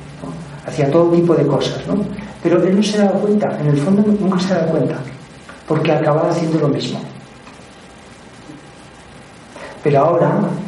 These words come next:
con tanto sufrimiento que ha experimentado en la cárcel, porque dice, "Lo que yo he vivido en la cárcel,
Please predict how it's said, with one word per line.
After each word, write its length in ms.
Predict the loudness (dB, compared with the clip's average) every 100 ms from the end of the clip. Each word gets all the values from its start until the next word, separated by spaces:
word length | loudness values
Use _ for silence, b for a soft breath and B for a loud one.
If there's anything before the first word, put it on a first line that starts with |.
| -12 -18 -4
con 240 | 0 0
tanto 340 | 2 0 0 0
sufrimiento 680 | 0 -4 0 0 2 0
que 80 | 0
ha 20 |
experimentado 680 | -2 -2 0 2 2 2 2
en 60 | 0
la 100 | 0
cárcel, 580 | 0 0 0 -2 -2 -8 -6
porque 240 | -4 0
dice, 220 | 0 2 2
"Lo 140 | 0
que 140 | 0
yo 100 | 2
he 40 | 2
vivido 320 | 4 4 4
en 40 |
la 160 | 2 2
cárcel, 400 | 0 0 0